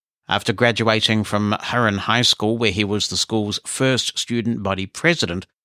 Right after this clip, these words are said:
Paul went on to earn a bachelor's degree in political science and government from Harvard University and a law degree from Northeastern University.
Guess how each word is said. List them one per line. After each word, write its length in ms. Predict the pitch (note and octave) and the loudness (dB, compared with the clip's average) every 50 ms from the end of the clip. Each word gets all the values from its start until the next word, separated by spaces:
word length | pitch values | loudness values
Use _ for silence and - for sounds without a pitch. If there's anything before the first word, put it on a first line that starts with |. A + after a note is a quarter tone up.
| _ _ _ _ _ _ - | _ _ _ _ _ _ 0
Paul 200 | - D#3 E3 D#3 | 2 4 4 6
went 240 | D#3 D#3 D3 C3+ - | 4 4 4 4 4
on 300 | C#3 D3 C#3+ A#2+ G#2+ G2+ | 4 4 4 4 2 2
to 160 | - A#2 A2+ | 0 0 0
earn 120 | A2+ A2+ | 0 -2
a 40 | G#2+ | 0
bachelor's 560 | G2 A2 A2 A2+ A2 - A#2 G#2+ A2 A2 G#2+ | 0 0 0 0 0 -2 -2 -2 -2 -2 -2
degree 360 | - A#2+ F#2+ G#2 G#2 A2 C3 D3+ | -2 -4 -4 -2 0 0 0 0
in 280 | - - G#2 G#2 G2+ | 0 0 0 0 0
political 460 | - - A2 G#2 F#2+ G2+ - - F2 | 0 0 0 0 -2 -4 -6 -6 -8
science 500 | - - - G2 G2+ A2+ C3+ C#3+ - - - _ _ _ _ - | -4 -2 0 2 2 2 0 -2 -4 -6 -8 _ _ _ _ 0
and 200 | B2 A2+ G#2+ - | 0 0 2 2
government 520 | C3+ A#2 G#2+ A2 G#2+ G#2 F2+ D#2+ D#2+ - - _ _ _ | 2 2 2 0 0 0 -2 -4 -6 -10 -16 _ _ _
from 180 | - - A2+ G#2 | -6 -4 -4 -2
Harvard 460 | - A2+ A2+ A#2 A2 G#2 A2+ G#2+ G2+ | 2 2 2 2 2 0 -4 -4 -4
University 720 | G2+ G2+ G#2 F#2+ F#2 G2+ G2 G2+ - - F2+ D#2 D2 - _ _ _ _ _ _ - | -4 -4 -4 -2 -2 -2 0 0 0 -2 -2 -4 -8 -10 _ _ _ _ _ _ 0
and 240 | B2 C#3 E3+ E3 C#3 | 2 2 4 4 2
a 60 | A#2+ | 2
law 200 | A#2 C#3 C#3+ D3 | 4 2 2 2
degree 380 | A#2+ A#2+ - - F#2 F#2+ G2 F#2 | 2 0 -2 -2 -2 -2 -2 -2
from 300 | - - G2+ G2 G2 G2 | -2 -2 0 0 0 0
Northeastern 680 | G2 G2 F#2 - - F#2+ F#2 - - - F2 E2 E2 | 0 -2 -4 -4 -4 -2 -2 -2 -2 0 -2 0 -2
University. 720 | E2 D#2+ E2 E2 D#2+ E2+ E2 D#2+ - - D#2 C#2+ C#2 - | -2 -4 -6 -6 -6 -4 -4 -4 -4 -4 -6 -8 -12 -12